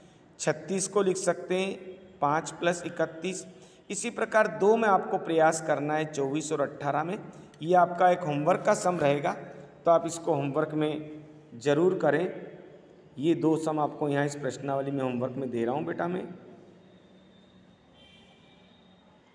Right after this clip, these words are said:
होमवर्क करें, ये आपका होमवर्क।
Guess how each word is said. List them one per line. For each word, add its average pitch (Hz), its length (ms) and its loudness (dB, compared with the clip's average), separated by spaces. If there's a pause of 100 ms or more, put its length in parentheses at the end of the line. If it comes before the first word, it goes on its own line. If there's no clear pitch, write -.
(1800)
होमवर्क 131 360 -4
करें, 156 440 -2 (600)
ये 110 120 -6
आपका 113 320 -4
होमवर्क। 117 560 -6